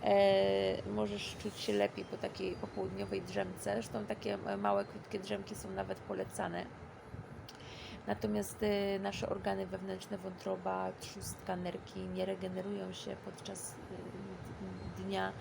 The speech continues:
tylko w nocy, kiedy śpimy. I teraz, jeżeli zarywasz noc albo idziesz spać bardzo późno, to twoje, e, ciało nie regeneruje się tak, jak, e, mogłoby się zregenerować, gdybyś chodził spać wcześniej.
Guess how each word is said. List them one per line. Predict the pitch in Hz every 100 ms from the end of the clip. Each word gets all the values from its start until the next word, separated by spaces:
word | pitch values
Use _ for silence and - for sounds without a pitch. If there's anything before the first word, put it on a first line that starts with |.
| - - -
tylko | 208 208 208
w | 196
nocy, | 196 196 - 196 190
kiedy | - 92
śpimy. | 92 - - 95 196
I | -
teraz, | 202 202 208
jeżeli | 196 196
zarywasz | 196 196 202 202 208 -
noc | 208 143 - - - - -
albo | 98 104
idziesz | 104 101
spać | - 208 -
bardzo | 202 - 202
późno, | - 196 185 196
to | 202
twoje, | 202 208 202 202 - - - - -
e, | 202 202 -
ciało | - 208 208
nie | 208 214
regeneruje | 208 202 208 202 226 240 220
się | -
tak, | - 196
jak, | 196 - - -
e, | 202 202 202 - 196
mogłoby | 190 190 185 208
się | 214
zregenerować, | 214 202 196 190 - 220 208 208
gdybyś | 208 -
chodził | 233 220
spać | - 254 240
wcześniej. | - 240 - 233 220